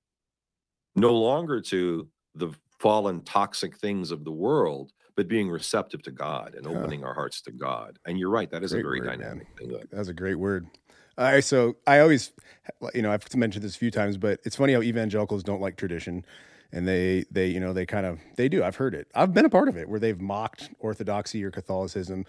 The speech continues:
Speaker 1: Mm-hmm.
Speaker 2: But then you go into every evangelical church and they do announcements. They play two songs.
Speaker 1: Absolutely.
Speaker 2: They pray. <laughs> They take communion
Speaker 1: Oh, yeah.
Speaker 2: once a
Speaker 1: See
Speaker 2: month.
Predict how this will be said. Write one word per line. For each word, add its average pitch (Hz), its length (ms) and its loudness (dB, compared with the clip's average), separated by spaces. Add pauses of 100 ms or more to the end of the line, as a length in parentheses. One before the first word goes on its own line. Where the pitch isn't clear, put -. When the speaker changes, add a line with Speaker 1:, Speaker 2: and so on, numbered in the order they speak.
(120)
Speaker 1:
Mm-hmm. 135 220 0
Speaker 2:
But 131 120 4
then 151 140 6
you 180 80 2
go 165 180 4
into 147 180 4
every 123 200 4
evangelical 113 600 0
church 98 360 -2
and 104 100 -4
they 98 80 -2
do 92 140 -4
announcements. 139 580 -2
They 98 140 -4
play 92 240 -4
two 117 180 -4
songs. 113 480 -2 (220)
Speaker 1:
Absolutely. 90 200 0 (220)
Speaker 2:
They - 60 2
pray. - 140 -2
<laughs> - 580 -4
They 208 60 8
take 170 200 8
communion 165 440 10
Speaker 1:
Oh, - 20 10
yeah. 160 40 8
Speaker 2:
once 160 220 8
a 175 40 8
Speaker 1:
See 151 120 8
Speaker 2:
month. 170 240 4